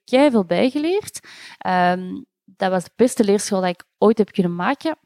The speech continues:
maar ik stond wel echt mijlenver van mezelf. En ik heb heel veel dingen gedaan, totaal niet vanuit wie dat ik ben, maar vanuit wat dat mijn collega's deden, mijn voorgangers hadden gedaan of mijn baas vroeg.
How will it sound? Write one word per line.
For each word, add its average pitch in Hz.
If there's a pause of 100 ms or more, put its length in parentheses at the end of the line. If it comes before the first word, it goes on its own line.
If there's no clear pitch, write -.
(100)
maar 185
ik -
stond 180
wel 190
echt -
mijlenver 175
van 170
mezelf. 165 (460)
En 190 (480)
ik -
heb 196
heel 190
veel 220
dingen 196
gedaan, 185
totaal -
niet 208
vanuit 185
wie 190
dat -
ik -
ben, 311
maar 196
vanuit 180
wat 180
dat 175 (380)
mijn 175 (120)
collega's 180
deden, 185
mijn 180
voorgangers 190
hadden 180
gedaan 180
of 185
mijn 175
baas 190
vroeg. 214